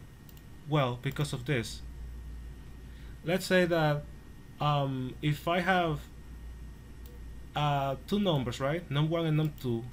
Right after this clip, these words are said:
and the length of num one is, is two and the length of num two is two. Then when I find the length of the values array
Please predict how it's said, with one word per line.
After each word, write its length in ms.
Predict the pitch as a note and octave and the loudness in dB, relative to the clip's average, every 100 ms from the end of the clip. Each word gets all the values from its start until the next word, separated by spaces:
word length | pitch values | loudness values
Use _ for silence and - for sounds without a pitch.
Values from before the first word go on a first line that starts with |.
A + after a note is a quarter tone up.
| - - C3 | -12 -6 0
and 180 | C#3 | 2
the 100 | C#3+ | 2
length 220 | C#3+ E3 F3+ | 2 2 2
of 140 | D#3+ | 0
num 160 | D#3+ D3+ | 2 2
one 240 | D#3 D3+ | 4 2
is, 260 | C#3 - - - - - | 0 -4 -10 -14 -14 -6
is 220 | C#3 C3+ | -4 -4
two 320 | - G#3 F#3 | -2 2 4
and 140 | D3+ C#3+ | 4 4
the 80 | C3+ | 2
length 240 | D3 D#3 | 2 0
of 120 | D3 | 0
num 140 | C#3+ C3+ | -2 -2
two 160 | - C3 | -2 -2
is 120 | A#2+ | -4
two. 280 | - C3 A#2+ - - - - - - - | -2 -2 -4 -10 -14 -14 -14 -14 -14 -6
Then 380 | C#3 D3+ D#3+ D3+ - - - - - - | 4 6 6 4 -2 -14 -14 -14 -14 -6
when 240 | C#3+ D#3 E3 | 2 4 6
I 420 | G3 G#3 G3+ F#3+ - - - - - | 6 4 2 0 -4 -12 -14 -14 -14
find 580 | - - F3 F3+ E3+ D3 | -6 0 4 4 2 2
the 120 | E3 | 2
length 380 | D3+ E3+ F#3 F3+ | 4 4 2 2
of 240 | D#3+ D3 - - - - C#3+ - | 0 0 -4 -14 -16 -12 -6 2
the 220 | C#3+ C#3 | 4 4
values 440 | C#3+ E3 A3 G#3 | 2 2 4 2
array 400 | D#3+ C3+ A2+ A#2 | 2 4 2 0